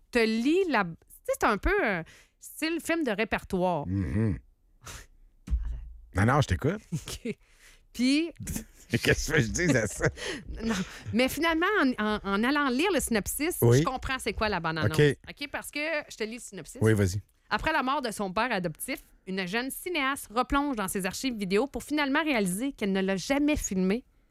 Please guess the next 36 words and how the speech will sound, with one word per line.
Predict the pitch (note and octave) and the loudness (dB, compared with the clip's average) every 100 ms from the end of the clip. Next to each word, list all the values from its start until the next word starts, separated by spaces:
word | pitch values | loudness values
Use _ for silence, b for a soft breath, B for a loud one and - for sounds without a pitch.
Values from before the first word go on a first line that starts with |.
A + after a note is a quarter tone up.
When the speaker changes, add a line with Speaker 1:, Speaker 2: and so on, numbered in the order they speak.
| _ | _
Speaker 1:
sauf | - - F#4 - A#3 | -10 2 2 2 -4
une | G3 | -4
fois | A#3+ A#3+ | -2 0
par | F#3+ F#3 | 0 -2
accident. | - - E3 F3+ - _ _ _ _ _ _ - | -6 -12 -12 -12 -14 _ _ _ _ _ _ -4
Maintenant, | F#3+ F3+ A3+ F#4+ - | -2 2 2 2 0
à | F#3 | 2
l'aube | G3 F#3 | 2 4
de | |
la | F3 D3+ | 2 2
fin | - C#4 D4 | -4 -4 -4
du | G3+ | -2
monde, | F3+ F3 C4 C4+ E3+ - - - - | -2 0 -2 -4 -6 -12 -12 -12 -12
<laughs> | - - - - - | -20 -20 -20 -8 -2
excusez, | - - - - - - - B B B - | -2 -4 -10 -12 -14 -20 -20 B B B -6
à | |
l'aube | G3 | 0
de | G#3 | 0
la | |
fin | G3 A#3 | 2 2
du | G#3+ | 2
monde, | A3 C#4+ - | 0 -2 -2
elle | G3+ | 0
veille | G#3+ C4 | 2 2
à | G3+ | 2
filmer | A#3 A3 C4 | 0 0 2
l'extraordinaire | D4 - - C#4 A#3+ F#3 G3+ A3 C#4 | 0 -2 0 2 2 0 0 0 -2
dans | G#3+ | 0
l'ordinaire, | F#3 F3 E3 D#3+ F3 C4+ D#4+ _ _ - - - | 0 0 -2 -2 -2 -8 -12 _ _ -20 -20 -2
lui | G3 | 2
aussi | F4+ - D#4+ C4+ | 2 2 0 2
voué | G3 G3+ A3+ - - | 2 2 0 -8 -2
à | F#3 | -2
disparaître. | - - D3 B2 - - _ _ _ _ _ _ _ - - _ - | 0 -2 -2 -2 -6 -20 _ _ _ _ _ _ _ -20 -20 _ 2
Speaker 2:
Eh | D3+ G#3+ G#3+ D3 | 6 6 4 0
ben. | G2 B2+ C#3+ | 0 2 4